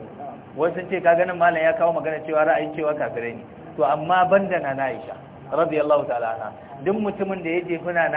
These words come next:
Aisha ya ce ta yi alfasha, to shi wannan ijma'an duk musulmi sun yadda kafiri ne. Dan me? Saboda Allah a cikin Al-Qur'ani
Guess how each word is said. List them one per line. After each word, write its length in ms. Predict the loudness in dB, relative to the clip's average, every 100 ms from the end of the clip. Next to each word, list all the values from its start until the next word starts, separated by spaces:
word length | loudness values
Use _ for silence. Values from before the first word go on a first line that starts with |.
| 6 6
Aisha 320 | 4 0 -2
ya 120 | -2 -4
ce 120 | -8 -2
ta 100 | 0
yi 120 | 0
alfasha, 580 | -2 -4 -4 -4 -4 -6 -8 -12
to 100 | -10 -4
shi 60 |
wannan 360 | 0 2 0 -6
ijma'an 640 | -6 -6 2 2 4 0 -4 -2
duk 120 | 2 2
musulmi 380 | 0 -6 -10 -10
sun 120 | -8
yadda 140 | -8 -2
kafiri 400 | -2 -2 -6 -12
ne. 80 | -14 -16 -16 -14 -14 -16 -14 2
Dan 180 | 4 4
me? 180 | -2 -6 -14 -18 -14 -2
Saboda 300 | 0 2 0
Allah 280 | 4 4
a 40 | 2
cikin 160 | -4
Al-Qur'ani 600 | -8 -8 -4 2 2 2